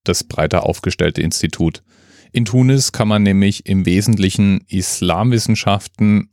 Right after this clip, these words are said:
und Theologie studieren, während man eben in unserer marokkanischen Uni neben der Religion und den benannten Naturwissenschaften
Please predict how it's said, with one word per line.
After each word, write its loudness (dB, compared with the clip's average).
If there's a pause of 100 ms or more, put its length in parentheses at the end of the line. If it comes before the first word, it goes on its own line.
(140)
und 2
Theologie -2
studieren, -2 (540)
während 0
man 0
eben -4 (420)
in -2
unserer -4
marokkanischen -2
Uni -6 (580)
neben 2
der 2
Religion 0 (480)
und 0
den 0
benannten 0
Naturwissenschaften -2